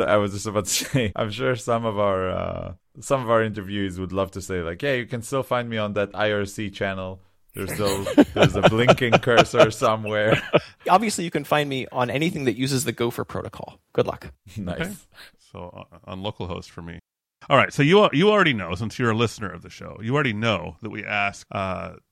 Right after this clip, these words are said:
Speaker 3: two standard questions to all of our guests. So this will not be putting you on the spot, which would, would have been great because I'd love to see you think on your feet, but you've had years to think about this. Uh, anyway, the question is, somebody puts a gun to your head. You have to remove a feature from Go.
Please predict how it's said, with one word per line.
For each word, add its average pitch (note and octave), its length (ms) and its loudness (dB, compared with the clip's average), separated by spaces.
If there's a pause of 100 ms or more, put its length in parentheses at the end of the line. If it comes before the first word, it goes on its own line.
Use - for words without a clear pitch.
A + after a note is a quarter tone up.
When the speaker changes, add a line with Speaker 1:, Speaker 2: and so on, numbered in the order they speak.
Speaker 3:
two F#3 160 2
standard B2+ 300 -2
questions - 340 -10
to - 100 -18
all G2 120 -4
of A#2 80 -2
our A2 40 -4
guests. - 320 -16
So G#2 280 -4
this A#2+ 200 -6
will C3+ 140 -2
not E3 160 2
be D3+ 80 0
putting C#3 220 0
you A#2 40 -2
on A2 60 -2
the G#2 80 -2
spot, G#2 340 -2
which G#2+ 220 -6
would, A#2+ 160 -6 (100)
would D3 100 4
have G#3 60 0
been F3+ 140 4
great G#2+ 380 -2
because A2+ 240 -6
I'd G2 100 -6
love A2+ 240 2
to A2 100 -8
see - 140 -10
you F#2+ 80 -4
think F#2 180 -12
on F2+ 60 -12
your F#2 100 -8
feet, D#3+ 280 2
but B2+ 260 4
you've A2+ 140 2
had B2+ 120 4
years B2 360 2
to G#2 100 -10
think F#2 160 -10
about F2+ 260 -8
this. F#2 460 -8
Uh, F#2+ 360 -4 (220)
anyway, G#2+ 300 -2
the G2 80 -6
question D3 340 0
is, F#2+ 320 -10 (380)
somebody D#3 380 2
puts E3 160 0
a C#3 40 -4
gun C3 220 2
to A#2+ 60 -2
your G2+ 100 2
head. F2+ 280 -8 (180)
You A2 100 -12
have C3 300 -2
to C3+ 60 -2
remove A#2+ 260 -4
a G#2+ 40 -8
feature A2+ 240 -14
from A2 180 -14
Go. A2+ 280 -6